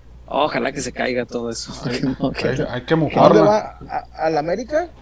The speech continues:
Speaker 1: Hay, hay, hay equipos que están preguntando por Caro. No, no, no, no sé si al América, pero hay, hay equipos que están preguntando por Caro, por, por otras.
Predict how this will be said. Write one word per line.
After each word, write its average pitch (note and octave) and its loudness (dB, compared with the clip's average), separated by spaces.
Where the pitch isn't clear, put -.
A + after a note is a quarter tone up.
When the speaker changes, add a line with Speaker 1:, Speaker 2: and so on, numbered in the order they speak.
Speaker 1:
Hay, E3 4
hay, G3 4
hay E3 4
equipos F3+ -4
que - -14
están D3 -8
preguntando D3+ -4
por C#3 -8
Caro. B2 0
No, B2 -2
no, D3+ 0
no, D3 -2
no D3 -6
sé D3+ -10
si D#3+ -6
al D3 0
América, B2+ -4
pero A#2+ -8
hay, B2+ -4
hay B2 -4
equipos - -14
que - -18
están B2 -8
preguntando B2+ -2
por A#2+ -8
Caro, C3 0
por, A#2 -12
por - 0
otras. F3+ 0